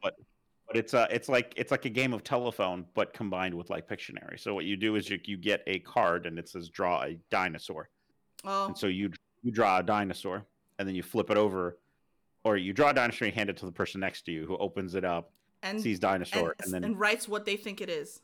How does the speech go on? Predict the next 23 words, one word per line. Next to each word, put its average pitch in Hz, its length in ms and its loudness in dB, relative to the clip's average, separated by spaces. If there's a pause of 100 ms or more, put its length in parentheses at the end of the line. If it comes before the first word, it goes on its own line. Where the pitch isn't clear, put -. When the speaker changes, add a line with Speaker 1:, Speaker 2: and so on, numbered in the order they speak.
(760)
Speaker 1:
writes 123 280 4
what 127 100 6
they 117 100 6
think 107 220 2
it - 80 8
is, 110 200 4
Speaker 2:
Yes. - 20 -2
Speaker 1:
and 110 140 2
then 107 100 0
just 107 200 -6
keep 107 140 -14
repeating 113 500 4
this. 90 260 -4 (320)
And 113 140 2
then, 104 320 4 (1000)
you 135 100 6
know, 98 160 6 (160)
in 120 160 4
some 135 240 4
cases, 110 480 2
this 104 140 -2
becomes 98 480 -4
an 101 140 -4